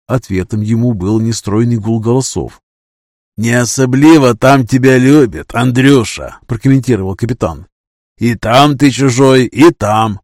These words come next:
он кивнул на ряды аристократов. Ты тоже никому не нужен. Лишний ты человек, Андрюша.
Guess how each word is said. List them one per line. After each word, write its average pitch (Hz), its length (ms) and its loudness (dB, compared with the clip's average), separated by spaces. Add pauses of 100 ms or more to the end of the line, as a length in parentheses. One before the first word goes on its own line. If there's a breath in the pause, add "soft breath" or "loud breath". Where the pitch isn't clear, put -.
он 127 180 -2
кивнул 104 460 -6
на 110 60 -2
ряды 110 340 -2
аристократов. 113 640 -6 (320)
Ты 156 200 2
тоже 120 500 0
никому 127 480 2
не 127 180 2
нужен. 104 540 -6 (140)
Лишний 117 640 0
ты 127 220 -2
человек, 120 720 0
Андрюша. 127 840 0